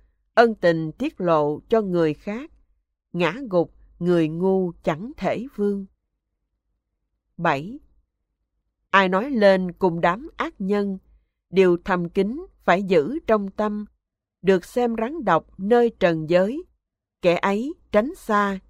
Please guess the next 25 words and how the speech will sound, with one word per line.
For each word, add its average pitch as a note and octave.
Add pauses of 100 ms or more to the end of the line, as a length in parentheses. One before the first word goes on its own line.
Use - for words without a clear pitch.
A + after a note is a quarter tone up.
(120)
chúng G#3
thét D#4
rần. E3 (1600)
Tám. G3+ (1200)
Cẩm F#3
y, G#3+ (100)
mỹ F3
nữ, G3+
gỗ F3+
chiên A#3
đàn, E3 (600)
hương C4
liệu, E3+
vòng E3
hoa, G#3+ (120)
thực -
phẩm G3
ngon, G3 (640)
mọi F3+
dục F3
ác D4+ (100)
kia A#3 (220)
ta G#3
tránh G#3+
cả. F3+